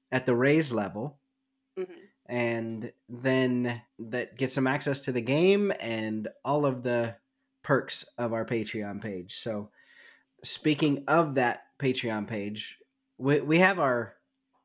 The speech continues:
Speaker 1: cruise coming up in October. I know I mentioned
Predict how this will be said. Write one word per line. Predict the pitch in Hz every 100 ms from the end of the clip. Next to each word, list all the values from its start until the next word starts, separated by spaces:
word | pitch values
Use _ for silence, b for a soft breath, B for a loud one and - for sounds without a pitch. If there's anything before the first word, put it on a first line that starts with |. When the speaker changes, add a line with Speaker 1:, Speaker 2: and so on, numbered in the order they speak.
| _
Speaker 1:
cruise | - 269 302 -
coming | 143 123 120
up | 117
in | 120
October. | 117 104 - 117 107 135 185 _ _ _ _ _ _ _ -
I | 120
know | 135
I | 135
mentioned | 131 175 185 143 131 123